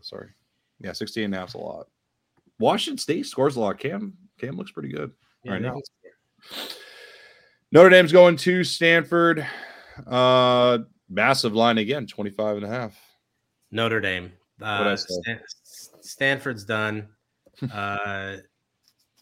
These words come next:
Speaker 2: they're four and one. Notre Dame's four and one the last five times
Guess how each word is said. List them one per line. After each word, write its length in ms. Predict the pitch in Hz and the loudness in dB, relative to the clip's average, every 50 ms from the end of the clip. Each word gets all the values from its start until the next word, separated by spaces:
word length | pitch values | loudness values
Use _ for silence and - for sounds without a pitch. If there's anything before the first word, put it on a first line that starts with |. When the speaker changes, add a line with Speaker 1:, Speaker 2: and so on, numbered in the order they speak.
| _ _ _ _ 107 | _ _ _ _ -8
Speaker 2:
they're 160 | 113 113 - | -6 -6 -6
four 300 | - - 147 139 135 131 | -6 -6 -4 -2 0 0
and 100 | 131 127 | 0 -2
one. 260 | 127 123 117 - 123 | -2 -4 -4 -4 -4
Notre 220 | 123 131 131 135 | -2 -2 0 0
Dame's 240 | 135 127 123 117 - | 0 0 -2 -4 -6
four 200 | - - 127 123 | -6 -4 -2 -2
and 120 | 123 123 120 | -2 -2 -2
one 160 | 120 117 117 | -2 -2 -2
the 60 | 110 | -2
last 300 | 110 110 110 110 - - | -2 -2 -4 -4 -6 -8
five 300 | - 113 107 107 104 - | -6 -4 -4 -4 -4 -4
times 580 | - 117 110 110 107 107 107 107 101 - - | -6 -4 -2 0 0 0 0 -2 -6 -10 -14